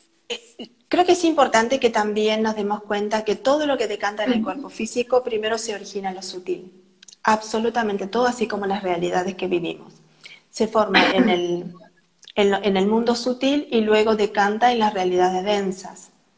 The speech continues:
Speaker 1: Y, este, mm, y por eso también el tema de los chakras, porque nosotros proyectamos desde ahí, desde nuestras creencias. Porque cuando uno hace, se hace Reiki, ¿no? Se, se hace uno mismo o va, va una reikista para,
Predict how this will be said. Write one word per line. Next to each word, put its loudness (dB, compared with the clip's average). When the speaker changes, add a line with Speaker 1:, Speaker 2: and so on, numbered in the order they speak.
Speaker 1:
Y, 2
este, 2
mm, 0
y 0
por 2
eso -2
también 0
el -2
tema 2
de -2
los -4
chakras, -4
porque -6
nosotros -10
proyectamos -6
desde -4
ahí, -8
desde -4
nuestras -4
creencias. -10
Porque 2
cuando 0
uno 0
hace, -4
se -2
hace 0
Reiki, -2
¿no? -4
Se, -4
se -4
hace -4
uno 0
mismo 0
o 0
va, -2
va 2
una 0
reikista -4
para, -4